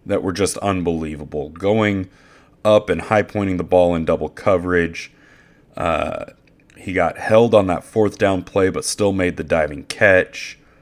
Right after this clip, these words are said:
Uh, he had that other one where he kinda stayed on the, on the turf a little longer. That was another one where he was interfered with, still made the catch.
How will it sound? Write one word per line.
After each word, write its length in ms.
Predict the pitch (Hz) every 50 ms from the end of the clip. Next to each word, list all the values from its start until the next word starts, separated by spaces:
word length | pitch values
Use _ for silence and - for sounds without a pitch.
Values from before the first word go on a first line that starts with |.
| _ _ _ _ _ _ _ _
Uh, 240 | - - 85 85 82
he 180 | 80 - - 95
had 200 | 90 90 87 82
that 160 | 90 85 -
other 220 | - 110 110 110
one 200 | 107 107 101 98
where 120 | 95 92 90
he 60 | 87
kinda 240 | - 101 95 90 87
stayed 240 | - - 104 98
on 180 | 95 92 92 87
the, 320 | 80 78 78 73 71 - - _ _ -
on 180 | - 92 87 85
the 100 | 82 76
turf 340 | - - 107 98 90 -
a 40 | -
little 280 | 87 87 90 90 87 85
longer. 600 | 87 87 87 87 87 85 87 87 85 85 85 - _ _ _ _ _ _ _ _ _
That 180 | - 98 98 113
was 120 | 120 92
another 240 | 90 92 98 98 98
one 200 | 95 95 95 90
where 100 | 87 82
he 100 | 82 90
was 280 | 87 85 80 - - -
interfered 500 | - 90 101 95 82 - - 95 92 87
with, 320 | 90 90 87 87 - - -
still 300 | - - - 98 95 92
made 260 | 90 87 85 78 71
the 80 | -
catch. 640 | - - - - 92 87 85 80 - - - - -